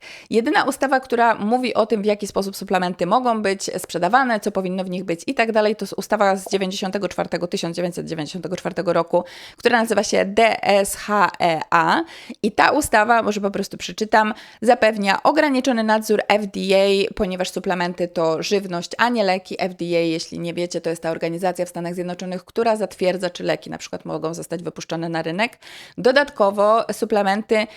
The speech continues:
nie, y, muszą dostarczać dowodów, firmy produkujące i sprzedające suplementy nie muszą dostarczać dowodów naukowych na temat ich działania pod warunkiem, że zawierają zastrzeżenie stwierdzające, że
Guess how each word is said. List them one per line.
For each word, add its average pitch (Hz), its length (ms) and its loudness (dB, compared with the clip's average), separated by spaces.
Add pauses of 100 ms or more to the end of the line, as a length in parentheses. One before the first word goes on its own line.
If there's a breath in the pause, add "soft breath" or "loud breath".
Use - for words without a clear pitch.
(160 loud breath)
nie, 233 760 2
y, 202 380 2
muszą 247 340 0
dostarczać 214 680 0
dowodów, 196 400 0
firmy 196 380 -2
produkujące 185 680 -2
i 165 40 -4
sprzedające 180 500 -6 (200)
suplementy 240 540 0 (240 loud breath)
nie 294 140 0
muszą 285 280 0
dostarczać 220 500 0
dowodów 208 520 0 (240 loud breath)
naukowych 240 840 2 (100)
na 208 300 0
temat 202 440 -2
ich 202 140 -4
działania 240 460 2
pod 226 180 0
warunkiem, 214 380 0
że 202 100 -4
zawierają 196 560 2
zastrzeżenie 233 640 0
stwierdzające, 208 540 -2
że 190 120 0